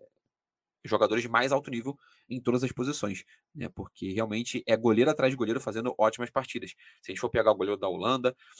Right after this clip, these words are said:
é, é, é o goleiro da Dinamarca, é o goleiro da Tunísia, é o goleiro do Japão agora, sempre tendo um goleiro fazendo ótimas atuações. Então o Japão conseguiu fazer isso, e aí, no segundo tempo, é, o, o, o Moriyasu, por que que eu falei da, da coragem dele?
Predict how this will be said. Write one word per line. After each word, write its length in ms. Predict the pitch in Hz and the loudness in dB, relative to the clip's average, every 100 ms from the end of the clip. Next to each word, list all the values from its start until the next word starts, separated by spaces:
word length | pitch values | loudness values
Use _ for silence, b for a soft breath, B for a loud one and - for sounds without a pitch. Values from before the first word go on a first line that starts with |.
| B _ | B _
é, 280 | 98 92 95 95 | -14 -12 -10 -12
é, 220 | 92 - | -12 -8
é 80 | 98 | -8
o 40 | |
goleiro 280 | 98 104 104 | -4 -4 -2
da 80 | 98 | -4
Dinamarca, 600 | 92 90 104 123 - 104 | -6 0 2 2 2 -4
é 80 | - | -2
o 60 | 101 | -4
goleiro 200 | 98 95 | -6 -4
da 100 | 92 | -6
Tunísia, 580 | - 92 117 110 113 - | -6 -6 -4 -2 -2 -2
é 100 | 104 | -6
o 20 | |
goleiro 240 | 98 98 98 | -4 -4 -4
do 60 | |
Japão 300 | 92 92 104 | -6 -6 -6
agora, 340 | 92 92 117 - b b | -4 0 0 0 b b
sempre 540 | - 123 131 147 151 _ | -6 -6 -6 -6 -8 _
tendo 360 | - 110 117 127 | -4 -2 -2 -4
um 100 | 113 | -6
goleiro 380 | 110 117 101 113 | 0 0 2 0
fazendo 500 | - 110 104 107 113 - | 0 -4 -4 -6 -6 2
ótimas 360 | 104 - 104 | 2 2 -8
atuações. 480 | 107 117 120 - - - B B B B B - | -6 -4 -4 -6 -16 -20 B B B B B 2
Então 180 | 156 214 | 6 8
o 60 | |
Japão 340 | 208 - 208 254 | 8 8 6 6
conseguiu 360 | 208 - 175 | 0 0 -2
fazer 240 | 185 180 175 | 0 0 0
isso, 340 | 233 269 - | 0 -2 -4
e 100 | 151 170 | 6 6
aí, 400 | 175 233 269 - _ - | 8 0 -2 -4 _ -2
no 140 | 240 | 0
segundo 280 | - 190 147 | 2 2 2
tempo, 420 | 147 233 - 104 _ _ | 4 2 0 -20 _ _
é, 300 | 110 107 107 - | 0 2 2 2
o, 180 | 151 151 | 0 0
o, 200 | 151 143 | -2 2
o 20 | |
Moriyasu, 500 | 143 127 143 190 113 | 4 6 6 4 0
por 80 | - | -6
que 80 | 156 | -4
que 60 | |
eu 60 | 170 | 0
falei 160 | 139 | 2
da, 120 | 131 123 | 4 6
da 120 | 123 | 6
coragem 320 | 123 117 123 | 4 2 0
dele? 260 | 107 92 | -4 -6